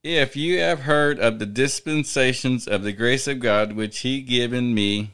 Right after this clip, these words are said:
towards you." Okay, so last time I, I re-, briefly talked about the dispensation, how there's a timeline in, in the Bible, or a timeline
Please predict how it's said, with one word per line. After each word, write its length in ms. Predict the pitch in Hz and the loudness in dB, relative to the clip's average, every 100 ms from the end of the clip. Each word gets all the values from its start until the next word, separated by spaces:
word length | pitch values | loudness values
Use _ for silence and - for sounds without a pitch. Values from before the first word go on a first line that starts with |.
| _ _ | _ _
towards 480 | - 113 113 110 - | -10 -6 -4 -4 -4
you." 320 | 165 131 80 - _ _ _ _ - _ - | -2 -2 -6 -12 _ _ _ _ -20 _ -2
Okay, 300 | 139 135 120 | 2 4 2
so 120 | 131 | 2
last 280 | 160 208 - | 2 2 4
time 180 | 180 | 4
I, 160 | 151 135 113 | 6 4 2
I 100 | 117 - | -2 -4
re-, 260 | 139 160 208 | -4 -2 -2
briefly 480 | - 143 208 214 190 | -4 -2 -2 0 -2
talked 380 | 170 160 147 - | 0 0 0 0
about 340 | 123 120 117 | 0 2 0
the 160 | - 104 - _ - | -2 -10 -12 _ -12
dispensation, 960 | 113 135 - 117 107 117 107 - 90 - - - - | -6 -6 -2 -2 0 0 -2 -2 -8 -12 -18 -20 -2
how 160 | 127 | 2
there's 280 | 127 139 131 | 4 4 2
a 100 | 113 | -2
timeline 1000 | - - 151 156 147 117 98 95 90 98 - _ _ _ | -6 -2 2 4 4 2 2 2 -2 -6 -14 _ _ _
in, 260 | 120 117 107 | -2 0 0
in 180 | 120 113 | 0 0
the 60 | |
Bible, 540 | 101 110 95 80 90 - _ _ _ _ | 4 4 4 0 -6 -10 _ _ _ _
or 180 | 107 104 | -2 0
a 180 | 101 | 0
timeline 800 | 98 135 135 143 131 117 113 113 | -2 2 2 4 4 4 4 2